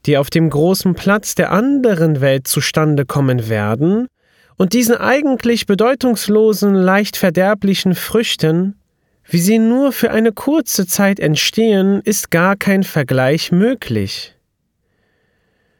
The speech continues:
Denn diese leicht verderblichen Früchte sind nur eine Art Nachbildungen und Musterbeispiele,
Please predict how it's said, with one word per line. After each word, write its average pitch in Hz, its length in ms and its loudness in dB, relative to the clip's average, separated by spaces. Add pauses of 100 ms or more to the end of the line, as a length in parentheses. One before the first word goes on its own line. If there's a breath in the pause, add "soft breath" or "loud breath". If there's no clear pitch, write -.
(480)
Denn 107 160 -4
diese 120 260 0
leicht 135 360 0
verderblichen 185 720 0
Früchte 202 760 -2
sind 214 320 -2
nur 220 400 2
eine 202 240 2
Art 190 400 0
Nachbildungen 185 840 0
und 190 100 -2
Musterbeispiele, 170 1200 0